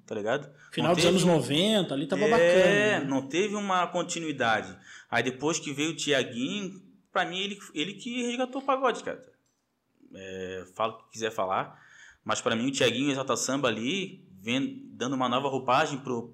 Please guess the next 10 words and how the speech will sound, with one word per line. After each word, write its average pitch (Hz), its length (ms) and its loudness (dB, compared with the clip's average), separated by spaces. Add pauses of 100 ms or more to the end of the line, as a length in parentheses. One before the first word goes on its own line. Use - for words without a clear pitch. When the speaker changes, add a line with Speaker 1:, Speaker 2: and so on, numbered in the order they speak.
(140)
Speaker 1:
pro, 123 320 -10
pro - 140 -2
samba. 190 280 0
Pagode 156 320 2
é 214 40 0
samba, 175 460 -4
né? 104 140 -16 (300)
Pagode 120 300 -4
é - 20 -8
samba. 139 260 -10